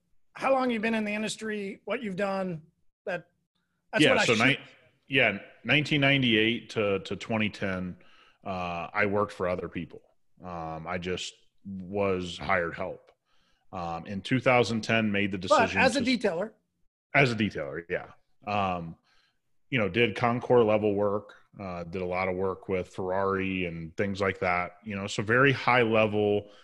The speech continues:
Speaker 2: stressful, a lot of money on the line detailing. Is, it was very niche.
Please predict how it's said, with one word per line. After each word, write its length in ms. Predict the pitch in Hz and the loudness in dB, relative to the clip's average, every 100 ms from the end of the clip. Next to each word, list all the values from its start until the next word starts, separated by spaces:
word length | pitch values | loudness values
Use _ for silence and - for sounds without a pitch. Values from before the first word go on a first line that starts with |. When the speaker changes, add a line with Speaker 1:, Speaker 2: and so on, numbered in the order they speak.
| - | -16
Speaker 2:
stressful, 880 | - - - 113 110 - 113 104 104 | -10 -4 2 4 2 -2 0 2 2
a 20 | 104 | 2
lot 200 | 101 107 | 2 2
of 60 | |
money 240 | 98 98 101 | 0 -2 -4
on 80 | |
the 80 | 95 | -4
line 300 | 90 87 90 | -4 -4 -6
detailing. 540 | 87 92 - 95 90 90 | -6 -8 -6 -8 -8 -10
Is, 180 | 85 85 87 | -12 -12 -8
it 80 | 107 | -4
was 160 | 101 | -2
very 340 | 90 95 92 90 | 0 0 0 -2
niche. 480 | 87 76 - - | -6 -10 -14 -20